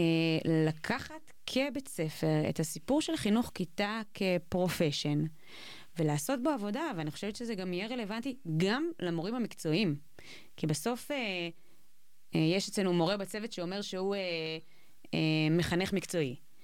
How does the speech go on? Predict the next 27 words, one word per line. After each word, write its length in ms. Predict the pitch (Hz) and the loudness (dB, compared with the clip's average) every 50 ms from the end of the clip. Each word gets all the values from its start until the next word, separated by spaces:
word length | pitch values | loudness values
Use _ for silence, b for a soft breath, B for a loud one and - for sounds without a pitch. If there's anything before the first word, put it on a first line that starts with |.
| B B B B B B B | B B B B B B B
כאילו, 340 | - 185 180 175 180 180 180 | 0 0 2 4 4 4 4
הוא, 520 | 175 175 180 180 139 214 202 196 190 202 | 4 6 6 6 6 6 8 8 6 6
הוא 80 | 202 202 | 4 4
אף 60 | - | 2
פעם 220 | - 294 294 285 | 0 -4 -4 -4
לא 60 | 277 254 | -4 -4
היה 100 | 254 247 | -4 -4
מחנך 360 | 254 - - 220 220 226 - - | -4 -4 -4 -4 -4 -4 -6 -8
כיתה, 440 | - - - 220 190 160 147 151 156 | -10 -8 -6 -4 -4 -4 -4 -4 -4
אבל 260 | 156 165 156 151 151 | -2 -2 -2 -2 -2
הוא 300 | 151 156 156 160 156 156 151 | -2 -2 -2 -2 -2 -4 -4
כאילו 420 | - 180 196 254 294 311 330 330 320 349 359 349 - - - - - | -4 -4 -4 -2 -2 0 0 0 0 0 -2 -2 -4 -8 -10 -4 -4
אומר, 100 | - 427 523 466 339 | -2 -2 -2 -2 -4
"אני 120 | 262 311 359 | -2 -2 -2
מחנך 360 | 381 - 302 277 285 311 - | -2 -2 -4 -4 -4 -4 -4
מקצועי". 440 | 302 285 - - 247 226 190 170 170 B B B B B B B B - | -6 -8 -8 -6 -6 -4 -4 -4 -6 B B B B B B B B -4
בסוף 420 | - 156 160 - 240 262 269 - | -2 -2 0 0 -2 -2 -2 -4
ה-, 40 | 302 - - | -8 -8 -8
ה-, 180 | 165 - 62 - - - - - | -10 -10 -10 -12 -12 -8 -4 -4
ה-, 240 | 160 170 165 160 156 | -4 -2 -2 -4 -6
בסוף 320 | 156 165 151 - 254 262 262 | -6 -6 -8 -8 -8 -10 -10
הפרקטיקות 600 | 262 - 196 226 254 - - 269 - 220 190 - | -10 -6 -6 -6 -6 -6 -8 -8 -6 -6 -6 -4
האלה 120 | 170 175 | -6 -6
של 160 | - 170 165 | -6 -6 -8
חינוך 280 | 147 - 175 208 247 262 - | -8 -6 -6 -6 -6 -6 -6
כיתה, 200 | 220 214 - 370 415 415 B B B B | -8 -6 -6 -8 -8 -8 B B B B
חלקם 340 | - - - 165 160 - 302 | -6 -4 -2 -2 0 0 0